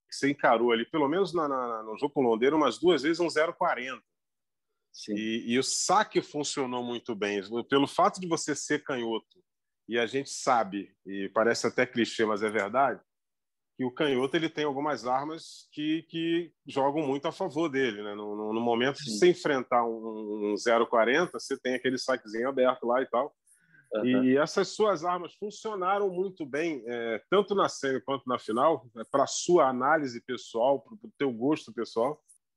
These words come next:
Speaker 2: Sim, eu acho que a-, a-, aju-, ajudaram sim. É, acho que não é todo mundo que tá acostumado a jogar contra canhoto. Eu também não,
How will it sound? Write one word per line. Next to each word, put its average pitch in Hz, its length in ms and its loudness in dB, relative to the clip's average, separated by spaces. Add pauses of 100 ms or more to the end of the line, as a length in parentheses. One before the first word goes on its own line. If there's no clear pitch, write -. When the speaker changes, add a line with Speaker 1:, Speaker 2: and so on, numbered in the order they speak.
(220)
Speaker 2:
Sim, 160 340 0
eu 143 200 8
acho 156 240 4
que 165 260 6
a-, - 260 0
a-, - 240 0
aju-, 147 340 -2 (120)
ajudaram 135 480 2
sim. 131 320 -12 (260)
É, 104 400 -2 (760)
acho - 120 -14
que - 180 -4 (560)
não 110 160 -2
é 104 200 -4
todo 110 180 0
mundo 110 160 -4
que - 60 -6
tá 110 80 4
acostumado 107 520 0
a 101 40 -2
jogar 104 160 4
contra 104 300 -4
canhoto. 120 640 0 (420)
Eu 113 240 4
também 104 440 -2 (400)
não, 113 220 -20